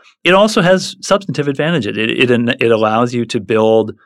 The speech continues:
specialized technical capacity in global multilateral agencies that you could not build or wouldn't want to build at an individual donor by donor level. You wouldn't want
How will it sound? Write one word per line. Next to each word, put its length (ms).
specialized 640
technical 420
capacity 840
in 520
global 640
multilateral 720
agencies 680
that 160
you 120
could 200
not 240
build 260
or 100
wouldn't 320
want 260
to 80
build 360
at 140
an 80
individual 520
donor 280
by 140
donor 260
level. 240
You 160
wouldn't 300
want 400